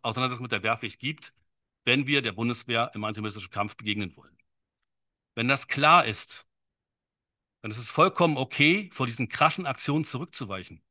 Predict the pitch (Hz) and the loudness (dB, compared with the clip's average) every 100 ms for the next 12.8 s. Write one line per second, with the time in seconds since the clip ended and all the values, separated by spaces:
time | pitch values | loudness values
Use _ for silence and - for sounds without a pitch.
0 | _ _ _ _ - 110 117 185 - - | _ _ _ _ -8 -4 4 4 2 -6
1 | _ - 147 151 165 131 104 233 - 117 | _ 0 0 2 2 2 2 0 0 -2
2 | 117 131 123 127 113 113 - - 101 95 | 0 -2 -2 -6 -6 -6 -6 -4 -6 -6
3 | 95 87 - _ _ _ _ _ _ - | -12 -14 -16 _ _ _ _ _ _ -2
4 | 123 185 - 143 - 190 226 156 147 - | 0 0 -2 -4 0 0 2 0 0 0
5 | 127 254 - 127 - 131 151 165 165 117 | 2 2 -2 -8 -2 0 2 0 0 2
6 | 113 98 160 190 139 135 - 127 165 165 | 2 4 2 2 0 -2 2 4 6 4
7 | 131 113 139 127 120 143 139 - 123 131 | 4 2 2 2 2 2 0 0 -2 -2
8 | 120 117 135 123 - 143 127 98 123 - | -2 -4 -4 -6 0 2 2 2 0 -2
9 | - _ _ _ - 135 123 180 175 160 | -20 _ _ _ -6 -4 2 4 4 2
10 | 156 147 - 214 151 131 147 135 139 165 | 0 -2 0 0 0 -2 0 0 0 0
11 | 160 147 - _ _ - 131 170 160 143 | -4 -4 -10 _ _ 2 4 4 4 2
12 | 131 117 131 117 113 175 - - | 2 -2 0 0 2 -2 -4 -16